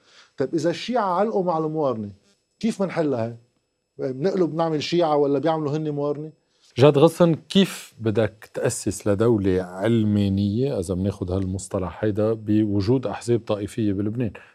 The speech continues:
Speaker 2: يعني عنا حزب اسمه حزب الله، مش أقل من هيك.
Speaker 1: مم.
Speaker 2: آه، وبقية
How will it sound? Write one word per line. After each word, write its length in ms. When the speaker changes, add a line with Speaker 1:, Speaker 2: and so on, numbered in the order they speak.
Speaker 2:
يعني 120
عنا 260
حزب 380
اسمه 320
حزب 360
الله، 440
مش 220
أقل 400
من 180
هيك. 220
Speaker 1:
مم. 280
Speaker 2:
آه، 300
وبقية 720